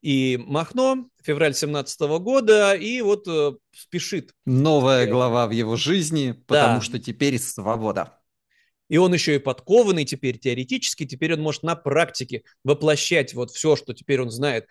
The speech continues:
Speaker 1: про правильный анархизм. И вот он возвращается в родное Гуляй-Поле, на юг Украины, это сейчас, э, Запорожская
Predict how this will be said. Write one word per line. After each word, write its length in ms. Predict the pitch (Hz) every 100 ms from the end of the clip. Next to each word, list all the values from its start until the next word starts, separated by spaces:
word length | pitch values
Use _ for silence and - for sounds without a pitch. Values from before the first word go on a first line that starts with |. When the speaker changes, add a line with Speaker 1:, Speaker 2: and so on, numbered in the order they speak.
| _
Speaker 1:
про 200 | - 156
правильный 680 | 151 - 135 160 127 110 107 _ _
анархизм. 720 | - 127 131 143 240 262 262 - _ -
И 120 | 190
вот 240 | 233 214
он 120 | 214
возвращается 840 | 165 151 175 - 165 135 - 131 127
в 80 | 131
родное 520 | 147 147 131 117 110
Гуляй-Поле, 840 | 123 127 123 135 220 247 214 208 - _
на 280 | 135 139 131
юг 400 | 131 156 131 -
Украины, 580 | - 127 147 156 240 208
это 240 | 160 160
сейчас, 420 | 147 - 151 139 139
э, 160 | 135
Запорожская 680 | 127 139 151 131 - - 110